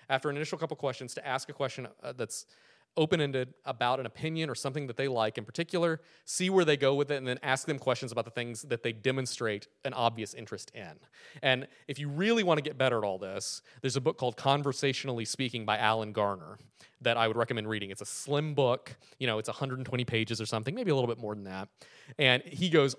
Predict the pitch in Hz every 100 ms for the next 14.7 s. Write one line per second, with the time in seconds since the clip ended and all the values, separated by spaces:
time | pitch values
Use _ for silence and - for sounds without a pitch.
0 | - 147 147 147 135 127 123 117 107 -
1 | - 151 - 151 143 143 - - - 135
2 | 131 156 - 127 131 165 160 135 127 113
3 | 110 117 127 - 117 117 120 123 127 120
4 | 117 123 135 131 127 156 160 147 135 131
5 | 131 127 110 - 135 123 131 - 131 120
6 | - 117 - 117 113 - - - 127 -
7 | 127 - 107 107 - 104 - 101 - -
8 | - - 127 123 143 139 165 165 147 139
9 | 120 113 117 107 98 110 107 101 98 -
10 | - 135 139 127 127 113 123 110 107 107
11 | 110 107 107 107 - - - 151 185 165
12 | 165 147 151 - 139 151 139 117 120 135
13 | 151 156 156 165 165 - - 131 120 -
14 | _ _ 180 151 160 156